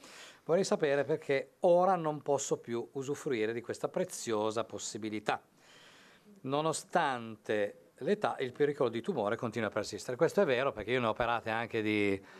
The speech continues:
novantatré, novantaquattro anni, e questo è grazie alla, alle tecniche, come dicevo prima, di anestesia.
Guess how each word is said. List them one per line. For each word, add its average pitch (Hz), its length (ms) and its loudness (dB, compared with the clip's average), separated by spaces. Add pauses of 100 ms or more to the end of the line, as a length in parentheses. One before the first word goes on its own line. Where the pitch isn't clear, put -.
(200)
novantatré, 120 680 0
novantaquattro 113 720 2
anni, 127 460 2
e 113 40 -2
questo 120 300 0
è 127 60 4
grazie 110 500 2
alla, 101 640 0 (760)
alle 107 580 0
tecniche, 139 480 2
come 117 180 2
dicevo 131 300 4
prima, 117 560 0
di 113 180 -4
anestesia. 107 720 0